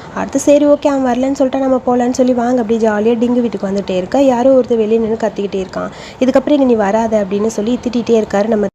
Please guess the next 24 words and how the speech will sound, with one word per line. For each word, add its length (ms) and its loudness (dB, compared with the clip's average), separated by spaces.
தாத்தா. 300 0
"அந்த 300 2
ஆளு 160 6
ரொம்ப 240 2
கத்திட்டே 320 -2
இருக்கா, 280 0
நான் 120 -2
ஒரு 220 0
டைம் 220 2
அதுவும் 440 2
டியானை 320 0
பார்க்கணும், 380 0
இவ்வளோ 260 2
பிடிவாதமா 440 2
இருக்காதீங்கன்னு" 480 0
சொல்லி 380 -2
திட்டிட்டு 460 0
அப்படியே 280 2
வாங்க 300 0
கிராஸ் 340 -4
பண்ணிட்டு 240 0
அந்த 120 0
பக்கம் 320 -6
போக, 260 -2